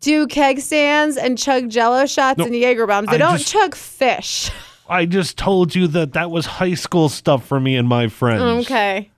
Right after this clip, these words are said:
Speaker 2: A-, and, uh, w-, when it came to the beer pong, I was such an asshole because I didn't, I, I didn't necessarily understand why people had to play so many different games to drink. So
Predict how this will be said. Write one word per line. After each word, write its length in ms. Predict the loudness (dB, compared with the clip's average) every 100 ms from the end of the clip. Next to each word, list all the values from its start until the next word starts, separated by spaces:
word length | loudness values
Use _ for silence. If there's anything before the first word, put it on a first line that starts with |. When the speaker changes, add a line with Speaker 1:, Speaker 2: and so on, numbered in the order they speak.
| _ _ _ _ _
Speaker 2:
A-, 20 | -4
and, 720 | -2 -2 -2 0 -2 -4 -8
uh, 120 | -6
w-, 340 | -4 -4 -4 -2
when 160 | 0
it 120 | -2 -2
came 240 | -4 -2
to 80 | -4
the 100 | -4
beer 300 | -2 -2 -2
pong, 420 | -2 0 0 0
I 120 | -2
was 140 | -4 -4
such 220 | -6 -6
an 80 | -6
asshole 600 | -6 -6 -6 -4 -4 -4
because 420 | -6 -2 -2 -2
I 140 | -6
didn't, 420 | -6 -4 -4 -6 -12 _ _ _ _ -4
I, 120 | -4
I 60 |
didn't 200 | -2 -2
necessarily 580 | -2 -4 -4 -2 0 0
understand 760 | -2 -4 -4 -4 -2 0 -2 -6 -14
why 600 | -6 -2 0 2 0 -2 -8 -20 _ _ _ -10
people 280 | -8 -6 -6
had 120 | -6
to 40 | -10
play 300 | -6 -4 -2
so 180 | -4 -6
many 220 | -4 -6
different 480 | -6 -6 -6 -8 -6
games 400 | -4 -2 -4 -8
to 100 | -12
drink. 580 | -8 -2 -2 -2 -8 -18 _ _ _ _ _
So 540 | -8 -2 0 2 0